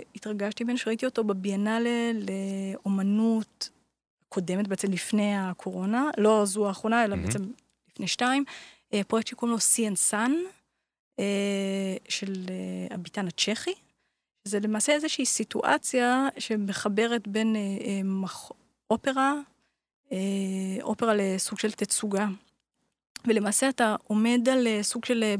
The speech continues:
Speaker 1: קונס-, מין סוג של במה ומסתכל כלפי מטה, ולמטה אתה רואה סוג של חוף, אה, חוף ים, אה,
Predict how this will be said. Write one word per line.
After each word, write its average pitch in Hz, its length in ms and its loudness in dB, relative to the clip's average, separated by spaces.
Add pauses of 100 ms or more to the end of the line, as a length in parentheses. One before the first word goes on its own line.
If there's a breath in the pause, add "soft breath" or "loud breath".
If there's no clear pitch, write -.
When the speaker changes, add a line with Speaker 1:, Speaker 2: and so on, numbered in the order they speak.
(800)
Speaker 1:
קונס-, - 580 2 (120)
מין 269 220 4
סוג - 220 -4
של 320 100 4
במה 226 360 4
ומסתכל 226 380 2
כלפי 247 320 2
מטה, 226 420 2
ולמטה 214 480 4
אתה 226 140 -2
רואה 214 140 2
סוג 220 240 -2
של 202 120 -4
חוף, - 360 -4
אה, 196 320 -2
חוף - 300 -4
ים, 311 340 2 (560 soft breath)
אה, 196 220 0